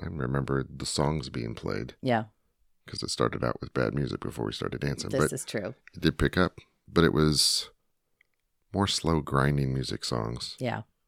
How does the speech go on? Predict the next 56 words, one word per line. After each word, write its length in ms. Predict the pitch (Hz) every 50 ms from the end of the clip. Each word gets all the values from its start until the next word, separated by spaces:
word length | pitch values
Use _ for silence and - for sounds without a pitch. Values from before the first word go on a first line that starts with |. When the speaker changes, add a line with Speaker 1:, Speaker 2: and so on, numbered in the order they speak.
| _ _ _ _ _ _
Speaker 1:
Which 260 | - 67 - - -
worked 240 | - 69 78 - -
for 140 | - - 65
me. 300 | 62 60 64 - - _ _ _
Speaker 2:
Mm-hmm. 260 | - 147 143 135 131 139
Speaker 1:
It 200 | 147 80 - -
was 220 | 78 76 69 -
fun. 520 | - - - - 60 60 65 65 58 62 _ _ -
Speaker 2:
It 160 | 127 - -
was. 160 | 123 127 120
Speaker 1:
I 40 | 104
had 100 | 92 80
a 60 | 69
great 540 | 71 - - 67 65 62 64 65 69 69 -
time. 320 | - - 64 62 62 64 _ _ _ _ _ _ _ _ _ -
I 60 | - 78
would 160 | 76 73 73
like 200 | 71 73 71 _
to 100 | - 73
get 140 | 71 69 _
to 80 | - 69
know 100 | 69 67
them 200 | 62 67 65 65
much 240 | 65 65 - - _
better. 300 | - 98 - 65 69 _ _ _ _ _
Speaker 2:
Absolutely. 600 | - 185 - - 190 196 196 - - 131 120 123 -
But 220 | - 143 - -
you 220 | - - 160 180 175
guys 240 | 175 170 160 143 143
are 100 | 139 139
making 300 | 135 131 131 - 139 123
out 160 | 131 123 123
on 120 | 120 117 117
the 60 | 113
dance 320 | 117 113 113 113 113 -
floor. 420 | - - 104 110 107 107 117 135 - _
Speaker 1:
There's 220 | - - 143 123
Speaker 2:
Her 80 | 131 151
Speaker 1:
that. 40 | 151
Speaker 2:
husband 220 | 147 156 - 156
and 140 | 151 147 143
I 240 | 135 131 127 127 123
are 100 | 113 117
standing 380 | - - - 135 135 127 123 123
in 80 | 120 117
the 60 | 110
bar. 460 | - 120 120 117 110 107 110 120 117 _ _ _ _ _ _ _ - - 170 170
And, 140 | - 147 143 - _ - - _ _
and 220 | - 165 160 151 143 _ _ _ _ _
I'm 420 | - - - - 139 151 165 196
feeling 440 | 180 - - - 151 165 196 220 202
bad 200 | 160 151 139 131
'cause 120 | - - 160
I'm 120 | 165 175
just 220 | 170 175 160 - -
like, 300 | 151 147 135 123 -